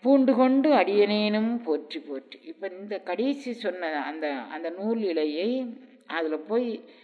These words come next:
நான் எதோடு ஒன்றணுமோ, எதை ஒன்றிய பிறகு இந்த உலகத்தில் எனக்கு எந்த தேவையும் இல்லையோ, எந்த அருள் அனுபவத்தை பெற்றுக்கொண்டு நான் நிலை அனுபவத்தில் நிற்பேனோ அந்த அனுபவத்தை பூண்டு கொண்டு அடியனேனே.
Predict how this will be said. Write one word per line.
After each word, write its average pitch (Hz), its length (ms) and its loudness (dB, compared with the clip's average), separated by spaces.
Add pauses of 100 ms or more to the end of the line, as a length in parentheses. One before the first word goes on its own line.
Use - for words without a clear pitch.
(160)
நான் 170 200 -4
எதோடு 196 440 4
ஒன்றணுமோ, 180 640 0 (220)
எதை 170 340 2
ஒன்றிய 240 500 2
பிறகு 254 380 4 (140)
இந்த 214 200 2
உலகத்தில் 220 460 2
எனக்கு 175 320 -4
எந்த 190 240 -4
தேவையும் 202 540 -2
இல்லையோ, 143 400 -4 (460)
எந்த 269 420 6
அருள் 269 220 10
அனுபவத்தை 269 600 8
பெற்றுக்கொண்டு 247 760 2 (160)
நான் 214 240 2
நிலை 214 300 4
அனுபவத்தில் 190 580 -2
நிற்பேனோ 165 520 -4 (680)
அந்த 220 340 -4 (680)
அனுபவத்தை 190 760 -6
பூண்டு 208 420 -6
கொண்டு 190 680 -6
அடியனேனே. 156 640 -4